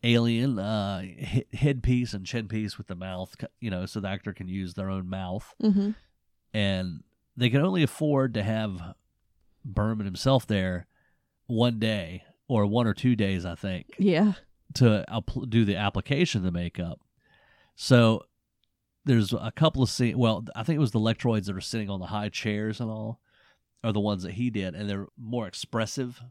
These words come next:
Speaker 2: Yeah.
Speaker 1: And the other scenes of the Lectroids, it, not quite as expressive, but
Speaker 2: Mm-hmm.
Speaker 1: yeah, I, you don't really notice it 'cause they're moving around, uh, you know, and the action's going on.
Speaker 2: Yeah.
Speaker 1: So he was talking about that in the extras, and you can't,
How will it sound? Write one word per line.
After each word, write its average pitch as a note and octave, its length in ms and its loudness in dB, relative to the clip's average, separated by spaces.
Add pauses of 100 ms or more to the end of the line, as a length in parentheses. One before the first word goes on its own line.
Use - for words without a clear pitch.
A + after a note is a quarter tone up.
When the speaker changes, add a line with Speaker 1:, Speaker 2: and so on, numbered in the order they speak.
(100)
Speaker 2:
Yeah. F3 320 -2 (580)
Speaker 1:
And G#2+ 460 -2 (320)
the B2+ 200 -2
other B2+ 220 2
scenes A2+ 420 -6
of F#2+ 120 -4
the F#2 340 -6 (180)
Lectroids, G2+ 640 -4
it, F#3+ 260 -10
not A2 240 -8
quite F#3+ 500 0
as G#2+ 120 -2
expressive, F#2+ 600 -8
but A3 180 2
Speaker 2:
Mm-hmm. G#3 80 0
Speaker 1:
yeah, F4 200 -2
I, E4+ 220 -12 (180)
you B3+ 140 -4
don't D#4+ 160 0
really C#4+ 160 0
notice G3 320 2
it - 100 -6
'cause C#3 140 -2
they're E3 80 0
moving D#3+ 300 -2
around, C#3+ 640 -2
uh, C#3 200 -6
you C3+ 120 -8
know, B2+ 260 -8
and B2 120 -8
the A2 60 -8
action's A#2 380 -10
going A2+ 280 -6
on. A2 320 -8
Speaker 2:
Yeah. G#3 260 -4 (560)
Speaker 1:
So B2+ 440 0 (560)
he F3 120 4
was F#3 100 2
talking A#3 140 0
about D3+ 180 4
that C3 160 4
in G#2 60 0
the G#2 120 -2
extras, G2 380 -8
and C3+ 140 -8
you C4 80 -6
can't, F4+ 260 -8